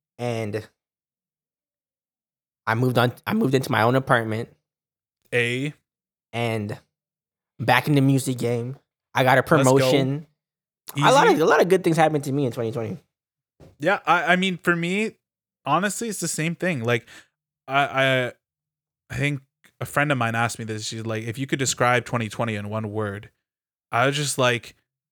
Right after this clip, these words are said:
Speaker 2: "Untroubled" is the word I used.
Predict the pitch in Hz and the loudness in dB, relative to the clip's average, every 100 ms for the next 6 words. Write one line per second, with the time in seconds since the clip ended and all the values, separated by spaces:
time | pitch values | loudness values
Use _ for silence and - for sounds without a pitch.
0 | _ _ _ _ _ _ _ _ _ _ | _ _ _ _ _ _ _ _ _ _
1 | _ _ 123 147 143 - 135 113 - - | _ _ 0 0 0 0 0 -2 -8 -14
2 | - _ _ _ _ _ _ _ _ _ | -20 _ _ _ _ _ _ _ _ _
3 | - 113 117 117 110 110 104 104 127 - | -12 -6 -2 0 0 -2 -6 -14 -20 -20